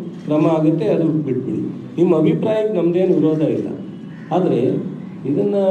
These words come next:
ಅಂದ್ರೆ ನೀವು ಅಂದ್ರೆ ಒಕ್ಕಲಿಗರು, ಒಕ್ಕಲಿಗರು ಅಂದ್ರೆ ನೀವು,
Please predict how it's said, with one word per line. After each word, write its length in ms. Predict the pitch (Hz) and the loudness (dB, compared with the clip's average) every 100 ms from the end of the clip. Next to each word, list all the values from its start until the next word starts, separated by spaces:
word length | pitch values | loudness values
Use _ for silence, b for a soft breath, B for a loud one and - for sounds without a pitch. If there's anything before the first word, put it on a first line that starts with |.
| 190 180 - - - - - - - - - - | 2 0 -6 -10 -12 -12 -14 -14 -14 -14 -12 -4
ಅಂದ್ರೆ 540 | 175 208 196 180 - - | 0 4 4 4 0 0
ನೀವು 420 | 151 202 208 208 | 4 4 4 2
ಅಂದ್ರೆ 200 | 208 240 | 0 0
ಒಕ್ಕಲಿಗರು, 500 | 208 190 196 185 190 | 0 0 0 2 2
ಒಕ್ಕಲಿಗರು 480 | 180 170 196 190 190 | 2 0 0 0 0
ಅಂದ್ರೆ 200 | 190 180 | 0 -2
ನೀವು, 240 | 165 165 | 0 0